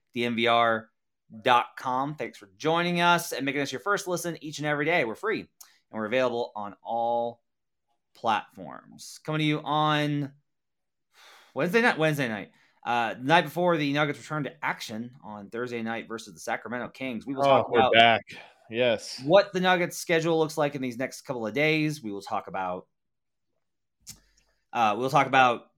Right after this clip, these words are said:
Speaker 1: what the Nuggets need to do over this last twenty-three games. We will talk about a number of things, but the first thing that we will talk about is how there's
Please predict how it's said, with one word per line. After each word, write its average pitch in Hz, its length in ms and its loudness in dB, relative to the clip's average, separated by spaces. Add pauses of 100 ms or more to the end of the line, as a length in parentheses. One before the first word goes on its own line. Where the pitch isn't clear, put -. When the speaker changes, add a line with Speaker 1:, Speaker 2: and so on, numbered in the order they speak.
Speaker 1:
what 107 280 -6
the 127 60 -4
Nuggets 127 240 2
need 131 140 0
to 113 40 -4
do 131 140 2
over 120 100 0
this 113 140 -8
last 123 220 2
twenty-three 104 380 -8
games. 147 600 0
We 113 80 -8
will 107 80 -6
talk 113 160 -4
about 110 260 -2
a 117 60 -6
number 147 400 0
of 117 80 -4
things, 117 300 -4
but 104 80 -12
the 98 60 -10
first 143 200 -8
thing 139 220 -6
that 117 120 -8
we 123 140 -8
will 175 200 -6
talk 139 200 0
about 135 300 2 (340)
is 165 240 -2
how 196 240 8
there's 208 600 -2